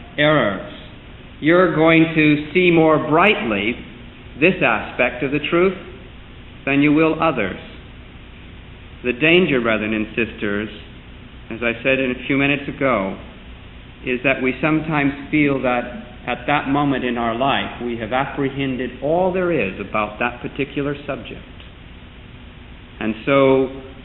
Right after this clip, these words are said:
we begin to say, "This is the only way to see it." And mind you, brethren from both sides of this problem have fallen into that destructive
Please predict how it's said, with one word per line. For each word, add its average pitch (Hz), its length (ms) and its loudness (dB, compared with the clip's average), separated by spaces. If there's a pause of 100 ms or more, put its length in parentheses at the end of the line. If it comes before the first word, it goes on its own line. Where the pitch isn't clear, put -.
(160)
we 123 140 2
begin 123 680 2
to 120 220 -8
say, 110 540 0
"This 120 180 -8
is 107 240 -6 (1300)
the 113 160 -2
only 120 360 -2
way 107 200 0
to - 140 -8 (160)
see 104 180 0
it." 87 80 -4 (1300)
And 110 160 -2
mind 135 300 2
you, 101 240 -2 (320)
brethren 117 460 -4 (100)
from 113 220 -8
both 147 240 0 (1600)
sides 95 440 -2
of 101 120 -12
this 104 100 -4 (140)
problem 107 440 -2 (600)
have 107 140 -6 (140)
fallen 131 320 -2
into 113 280 -6
that 107 340 -2
destructive 107 600 -8